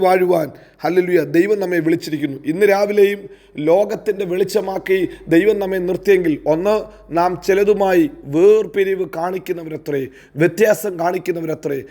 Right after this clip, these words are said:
രണ്ട്, നാം ചിലതിൻ്റെ അടയാളമാ, ദൈവപ്രവൃത്തിയുടെ അടയാളമാ,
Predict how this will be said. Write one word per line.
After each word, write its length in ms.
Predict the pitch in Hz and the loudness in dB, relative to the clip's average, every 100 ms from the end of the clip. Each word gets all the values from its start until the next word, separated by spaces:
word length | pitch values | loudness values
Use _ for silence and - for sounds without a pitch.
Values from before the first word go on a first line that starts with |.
| - - 151 | -6 0 2
രണ്ട്, 280 | 165 190 214 - - - 175 | 4 2 2 -2 -14 -4 -2
നാം 120 | 190 - | 0 0
ചിലതിൻ്റെ 420 | 202 220 220 208 202 | 0 0 -2 0 0
അടയാളമാ, 500 | 190 214 208 190 160 127 - _ - 165 | 2 2 4 2 2 -6 -16 _ -2 0
ദൈവപ്രവൃത്തിയുടെ 760 | 214 226 - 202 196 202 185 170 | 2 2 0 -2 0 2 4 4
അടയാളമാ, 460 | 185 190 175 160 | 4 2 2 -2